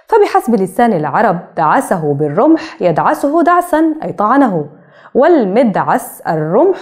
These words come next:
يدعس به، وقيل: "المدعس من الرماح الغليظ الشديد الذي لا ينثني"، وهذا يمكن تغييره.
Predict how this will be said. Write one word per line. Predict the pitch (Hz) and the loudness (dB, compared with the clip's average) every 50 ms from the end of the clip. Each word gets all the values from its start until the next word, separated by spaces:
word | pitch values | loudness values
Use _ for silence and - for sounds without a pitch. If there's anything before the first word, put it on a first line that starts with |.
| - | 0
يدعس | 294 311 311 247 196 226 262 226 208 170 156 170 170 - | 0 2 2 4 4 2 2 2 2 0 0 0 0 0
به، | 247 185 156 139 - - - _ _ - | 0 0 0 -2 -6 -16 -20 _ _ -12
وقيل: | - - - 294 330 370 381 359 330 - - - _ _ _ - _ - | -8 -2 2 2 4 4 4 4 2 -2 -8 -20 _ _ _ -8 _ 0
"المدعس | 392 427 381 370 240 202 165 185 - - 247 | 2 4 4 4 4 2 2 0 0 0 -2
من | 190 156 147 | -2 -2 -4
الرماح | 147 143 147 156 170 202 240 262 254 262 269 - - - | -6 -6 -4 -2 0 0 2 2 2 0 0 -2 -6 -6
الغليظ | 170 156 147 160 165 208 254 214 - | -6 -4 -2 0 2 2 2 2 2
الشديد | 175 170 - - 233 240 277 262 277 | -2 -4 -2 0 2 4 4 4 4
الذي | 285 285 311 359 339 370 415 440 440 - | 4 4 4 4 4 4 2 2 2 0
لا | - 165 | -2 -4
ينثني"، | 156 151 147 147 - 160 156 151 151 151 - _ _ _ _ _ _ _ _ _ _ _ - _ - | -4 -6 -8 -8 -8 -8 -6 -6 -8 -10 -16 _ _ _ _ _ _ _ _ _ _ _ -10 _ -2
وهذا | 226 233 294 392 349 233 196 | 0 2 2 2 2 2 0
يمكن | 165 165 190 247 262 240 262 - 233 240 262 294 320 349 - - | 0 2 4 4 4 2 2 2 2 2 4 4 2 0 -2 -2
تغييره. | 214 170 156 156 151 147 160 170 170 - | -2 -2 0 0 0 0 0 0 -2 -6